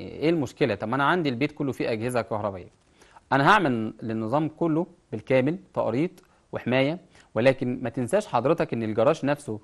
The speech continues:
كمكان عندك في البيت بتاعك هو المكان الأقل استخداما. يعني أنت حضرتك بتروح الصبح تفتح الباب بتاع الجراج، تطلع العربية وتقفل الباب وشكرًا على كده.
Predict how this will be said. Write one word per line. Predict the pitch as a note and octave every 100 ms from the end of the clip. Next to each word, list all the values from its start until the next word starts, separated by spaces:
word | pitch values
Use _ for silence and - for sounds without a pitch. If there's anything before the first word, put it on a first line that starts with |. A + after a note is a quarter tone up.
| -
كمكان | A2 A2 B2+ C#3+ A2+
عندك | C#3 A2+ A2
في |
البيت | A2 G#2+ C3 D3 _ -
بتاعك | A2 B2+ C#3 D#3+ - - _ _ _ -
هو | B2 B2+
المكان | B2+ B2+ B2+ C#3+ C3+ F3+ G#3+
الأقل | F3 C3 - E3+ F3 E3+ F3+ - -
استخداما. | C3 - A#2+ B2 G#2 F#2+ G#2
يعني | G#2 C3
أنت | C#3+
حضرتك | - A#2+ C#3+ D3+
بتروح | A2+ B2+ C3+
الصبح | A#2 - F#3 - - _ _ -
تفتح | D3 - G#2+
الباب | G#2 B2+
بتاع | A2 G2+ F#2+ F#2+ F#2+ -
الجراج، | G#2+ G#2 A2 C#3+ G#3+ - _ _ _ -
تطلع | - D#3+ A2+
العربية | G#2 G#2 G#2 D#3 F#3+
وتقفل | D#3 A2+ C#3 C3
الباب | A2+ C3+
وشكرًا | B2 B2+ A2+ G#2+
على | G2+ G2
كده. | -